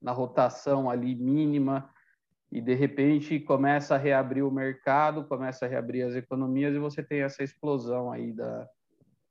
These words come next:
da atividade econômica, porque você vai do zero a cem em pouqui-, em um prazo curtíssimo, né? Em um período de tempo curtíssimo, pra reaquecer toda a cadeia, né? Pra reaquecer todo o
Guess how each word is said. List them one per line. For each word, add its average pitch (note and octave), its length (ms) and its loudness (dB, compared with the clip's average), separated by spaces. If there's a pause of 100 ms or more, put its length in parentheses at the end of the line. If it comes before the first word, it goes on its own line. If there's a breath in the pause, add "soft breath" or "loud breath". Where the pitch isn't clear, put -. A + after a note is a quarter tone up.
(180)
da A2+ 140 0
atividade B2 520 0
econômica, C#3 460 0
porque E3+ 200 -6
você D#3+ 260 -2
vai D3 260 4
do C#3+ 200 2
zero C#3+ 440 6
a B2+ 80 2
cem C#3 460 -2
em A#2+ 440 -4 (160)
pouqui-, C3+ 560 -4
em B2+ 40 -2
um A#2+ 360 -4 (1200)
prazo C3+ 420 4
curtíssimo, D3 720 -2
né? A#2 140 -6
Em A#2 40 -8
um A#2 60 -8
período B2 380 -4
de B2 200 -10 (280)
tempo C3+ 280 -4
curtíssimo, D3+ 800 -4 (440 soft breath)
pra D#3+ 160 6
reaquecer E3+ 680 2
toda D3 320 4
a C#3+ 40 0
cadeia, C3 540 0
né? A2+ 140 -10
Pra A#2+ 240 -4
reaquecer B2 560 -4
todo C3 340 -2
o B2 40 -10